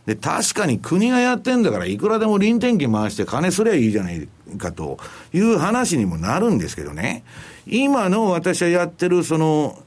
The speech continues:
異次元の政策というのはね、最初は意味があったと。一発目は。だけど、もうこれ二回、三回、四回ってなってくると、もうバブルを膨張させて延命するだけと。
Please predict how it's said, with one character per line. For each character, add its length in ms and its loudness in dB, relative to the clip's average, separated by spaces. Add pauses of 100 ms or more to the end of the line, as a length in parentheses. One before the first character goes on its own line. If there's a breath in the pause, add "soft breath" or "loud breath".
(140)
異 120 4
次 140 2
元 240 2
の 60 2
政 320 0
策 240 -2
と 100 -4
い 120 0
う 40 -2
の 60 -4
は 100 -8
ね、 180 -4
最 280 0
初 160 2
は 100 2
意 60 2
味 120 2
が 100 0
あ 20 -6
っ 20 -8
た 140 -16
と。 100 -20 (600)
一 180 -2
発 240 -4
目 140 -4
は。 260 -10 (800 soft breath)
だ 180 0
け 160 2
ど、 400 2 (400 loud breath)
も 200 2
う 20 0
こ 80 2
れ 180 0
二 200 2
回、 260 2
三 200 0
回、 200 2
四 220 2
回 120 -2
っ 40 -2
て 100 -4
な 220 -2
っ 20 -12
て 180 -2
く 120 -8
る 100 -8
と、 120 -12
も 400 -2
う 40 -2
バ 300 0
ブ 160 2
ル 100 4
を 100 2
膨 340 2
張 220 2
さ 180 0
せ 140 -6
て 320 -2
延 200 4
命 180 2
す 100 0
る 100 2
だ 100 2
け 100 0
と。 200 -14